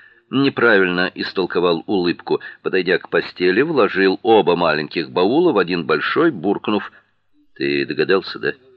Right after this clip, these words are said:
«Насчет баулов?» «Именно. Ну, в них есть кое-что и для тебя тоже». Нюхальщик засмеялся.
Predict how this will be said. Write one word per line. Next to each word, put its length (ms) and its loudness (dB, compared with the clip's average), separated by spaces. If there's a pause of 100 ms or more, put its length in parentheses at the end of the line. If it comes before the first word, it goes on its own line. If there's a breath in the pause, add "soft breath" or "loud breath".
(800)
«Насчет 560 0
баулов?» 560 0 (1120)
«Именно. 460 -4 (800 loud breath)
Ну, 500 -2
в 80 -6
них 240 -6
есть 560 0
кое-что 460 0
и 100 0
для 160 -4
тебя 220 -2
тоже». 600 -4 (540)
Нюхальщик 580 -2
засмеялся. 680 -6